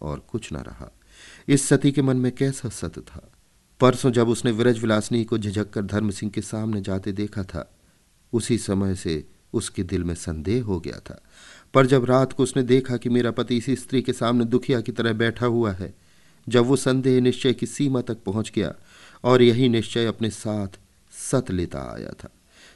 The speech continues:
सवेरे जब धर्म सिंह उठे तब राजनंदिनी ने कहा था कि मैं व्रज विलासिनी के शत्रु का सिर चाहती हूं, तुम्हें लाना होगा। और ऐसा ही हुआ।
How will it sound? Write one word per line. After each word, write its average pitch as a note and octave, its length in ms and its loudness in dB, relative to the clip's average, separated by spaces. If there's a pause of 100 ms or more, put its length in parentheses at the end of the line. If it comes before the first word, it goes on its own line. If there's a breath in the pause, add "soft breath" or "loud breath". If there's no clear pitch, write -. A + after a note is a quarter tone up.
सवेरे B2+ 400 8
जब A2 180 4
धर्म A#2 260 2
सिंह A2 220 0
उठे G#2+ 180 0
तब G2 220 0
राजनंदिनी F2+ 580 -2
ने F2 100 -2
कहा E2 300 -4
था E2+ 160 -8
कि D2+ 300 -4 (540 soft breath)
मैं F2+ 260 2
व्रज F#2+ 360 -2
विलासिनी F#2 520 0
के F2 120 -6
शत्रु A2+ 460 -2
का F2+ 120 -2
सिर C#3 360 0
चाहती D#2+ 400 -4
हूं, D2 140 -6 (760 loud breath)
तुम्हें A2 220 4
लाना F2+ 340 2
होगा। C2 420 -8 (720)
और C2 300 -6
ऐसा C#2 280 -8
ही E2+ 180 -8
हुआ। - 260 -10